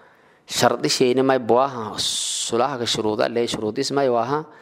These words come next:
sabqu khusumatin bayna al muta-, mutadaayi'ayn. Amanta walaal sulaha horta may waaha ma shartaha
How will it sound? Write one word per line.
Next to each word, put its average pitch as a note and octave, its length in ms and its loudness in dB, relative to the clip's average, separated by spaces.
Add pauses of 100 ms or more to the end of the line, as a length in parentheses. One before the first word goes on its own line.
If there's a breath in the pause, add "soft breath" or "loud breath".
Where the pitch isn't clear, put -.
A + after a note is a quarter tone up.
(240 loud breath)
sabqu C#3 460 -2
khusumatin A#2 720 -2
bayna A#2 240 0
al G#2 80 0
muta-, G2 400 -2
mutadaayi'ayn. F#2 920 -2 (360 loud breath)
Amanta C#3 300 2
walaal B2+ 300 4
sulaha A2+ 360 2
horta A#2 320 -2
may B2 160 0
waaha G#2+ 260 0
ma B2 140 0
shartaha A#2 680 -2